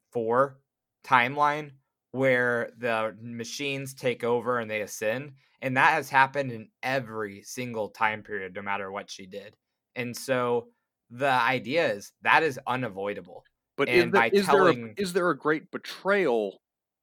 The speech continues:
Speaker 2: that's happening, or does, you know, <sighs> the, the reason I, I say this is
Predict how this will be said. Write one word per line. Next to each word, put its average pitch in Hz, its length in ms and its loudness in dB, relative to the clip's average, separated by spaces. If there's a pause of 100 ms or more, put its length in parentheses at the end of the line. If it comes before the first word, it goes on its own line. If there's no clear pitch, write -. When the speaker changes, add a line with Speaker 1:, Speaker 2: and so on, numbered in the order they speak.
(760)
Speaker 2:
that's 110 200 -8
happening, 107 520 -4
or 117 560 -2
does, 113 500 -10 (220)
you 139 120 -8
know, 120 180 -6 (2250)
<sighs> - 380 -20
the, - 320 -6
the 160 100 -4
reason 214 480 -4 (960)
I, - 240 -6
I - 20 -4
say 180 260 -2
this 160 200 -4
is 131 420 -4